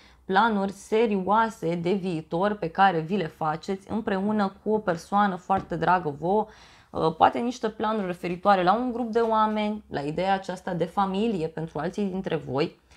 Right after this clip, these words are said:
sau chiar m-aș gândi aici că e vorba de un ideal de-al vostru pe care vreți neapărat să-l puneți în practică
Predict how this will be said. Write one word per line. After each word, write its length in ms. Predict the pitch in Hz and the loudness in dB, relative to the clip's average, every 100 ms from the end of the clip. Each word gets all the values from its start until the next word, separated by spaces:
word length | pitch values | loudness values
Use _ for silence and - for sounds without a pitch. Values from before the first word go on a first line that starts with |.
| - _ - | -20 _ -20
sau 500 | - 202 262 262 - | 2 6 6 4 -4
chiar 220 | 226 240 | 0 2
m-aș 180 | 240 202 | 2 -2
gândi 260 | 202 196 208 | -2 -2 -2
aici 220 | 208 - | -2 -4
că 100 | 185 | -4
e 80 | 175 | -2
vorba 320 | 202 202 175 | 0 2 2
de 100 | 190 | 2
un 180 | 202 202 | 2 0
ideal 480 | 185 170 180 190 | 0 2 4 4
de-al 200 | 175 160 | 2 -2
vostru 380 | 160 170 190 175 | -2 -6 -6 -8
pe 120 | 160 | -6
care 260 | 156 180 160 | -2 0 0
vreți 280 | 151 196 214 | -2 -4 0
neapărat 380 | 185 170 175 185 | 0 2 0 0
să-l 120 | 165 | -4
puneți 420 | - 190 175 165 | -4 -6 -4 -4
în 80 | 160 | -6
practică 680 | 160 156 143 - - - | 0 0 -2 -10 -14 -10